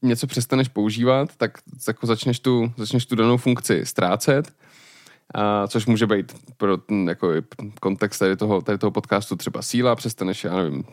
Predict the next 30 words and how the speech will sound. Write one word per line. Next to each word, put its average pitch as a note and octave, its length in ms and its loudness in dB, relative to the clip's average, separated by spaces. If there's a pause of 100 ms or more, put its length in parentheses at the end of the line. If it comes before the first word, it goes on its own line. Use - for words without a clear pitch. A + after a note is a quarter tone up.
trénovat F#2 420 -2
silově, A2+ 320 4
nebo G#2 160 2
nikdy A2 200 4
možná A#2+ 220 4
ani G2 100 2
nezačneš, B2 520 0 (480)
tak, - 220 -4
eh, G#2+ 40 6 (160)
tak A2+ 140 0
tu - 100 -4
sílu A2+ 260 0
nemáš A2+ 340 4
jako B2 160 -2
na B2 60 4
nějaký A2+ 300 0
jako A2 160 -2
vysoký A#2 340 -2
úrovni, A2+ 300 4
nebo A2 180 4
ji A2 80 2
začneš A2 280 0
prostě A#2 260 -4
ztrácet G#2+ 520 0
a - 40 -4
tím A#2+ 200 2
pádem B2 260 4
máš A#2+ 280 2
menší B2 340 2
chuť B2 300 0